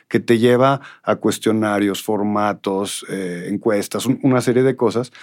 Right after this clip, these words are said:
Y tenemos ya tres coaches de vida especializados con la intención de que acompañen ese proceso. Yo en mi, en mi caso, en, en el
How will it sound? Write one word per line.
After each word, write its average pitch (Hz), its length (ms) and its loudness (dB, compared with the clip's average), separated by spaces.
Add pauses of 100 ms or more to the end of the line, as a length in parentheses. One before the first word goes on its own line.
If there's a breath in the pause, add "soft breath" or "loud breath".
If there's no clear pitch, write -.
(260 loud breath)
Y 151 100 0
tenemos 151 500 4
ya 147 360 2 (140)
tres 139 500 2
coaches 143 540 2
de 120 100 2
vida 131 300 4
especializados 110 880 0 (360 loud breath)
con 113 220 0
la 107 60 2
intención 110 560 2
de 135 100 2
que 123 140 0
acompañen 139 880 2
ese 131 200 0
proceso. 117 600 -2
Yo 120 280 2
en 131 120 4
mi, 127 220 2
en 110 180 -4
mi 117 100 -2
caso, 131 420 2
en, 92 200 -2
en 87 140 -14
el 92 120 -14